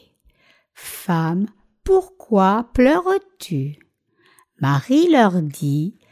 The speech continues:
Parce qu'on a enlevé mon Seigneur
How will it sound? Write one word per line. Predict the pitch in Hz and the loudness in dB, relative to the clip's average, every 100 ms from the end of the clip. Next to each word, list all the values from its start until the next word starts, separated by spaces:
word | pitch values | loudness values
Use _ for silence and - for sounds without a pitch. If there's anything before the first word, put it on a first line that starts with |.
| _ _ _ _ - | _ _ _ _ -4
Parce | 302 349 359 - 208 185 | -2 -2 -4 -4 -2 0
qu'on | 196 185 185 | 2 2 4
a | 180 - | 2 2
enlevé | 311 370 349 320 285 226 240 240 240 | 2 6 6 6 4 4 4 6 6
mon | 226 302 427 | 6 4 0
Seigneur | - 311 262 214 190 190 185 190 214 | -2 4 6 6 4 2 0 -2 -6